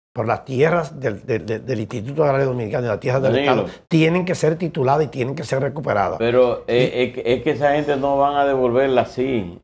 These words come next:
Speaker 2: Eh, eh, tienen que ustedes quitársela.
Speaker 1: Sí, bueno, por la primera fase es una negociación, es el diálogo, porque el presidente quiere diálogo y nosotros queremos diálogo.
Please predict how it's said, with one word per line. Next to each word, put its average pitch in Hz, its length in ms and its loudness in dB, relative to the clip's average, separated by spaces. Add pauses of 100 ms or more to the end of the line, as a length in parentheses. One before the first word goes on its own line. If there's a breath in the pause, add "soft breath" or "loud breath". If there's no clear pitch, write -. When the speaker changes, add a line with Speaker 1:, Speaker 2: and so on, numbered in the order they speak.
(160)
Speaker 2:
Eh, 92 220 -4
eh, 101 160 -4
tienen 117 400 -2
que 139 580 0
ustedes 123 480 0
quitársela. 95 760 -6
Speaker 1:
Sí, 190 240 4
bueno, 139 400 2
por 143 100 -2
la 139 140 2
primera 165 280 2
fase 147 280 -2
es 131 40 0
una 139 120 0
negociación, 117 520 -2
es 120 60 0
el 127 80 0
diálogo, 120 380 0
porque 113 140 -10
el 101 80 -8
presidente 113 500 -6
quiere 123 320 -6
diálogo 107 460 -2
y 95 40 -10
nosotros 135 380 -6
queremos 90 260 -6
diálogo. 78 380 -4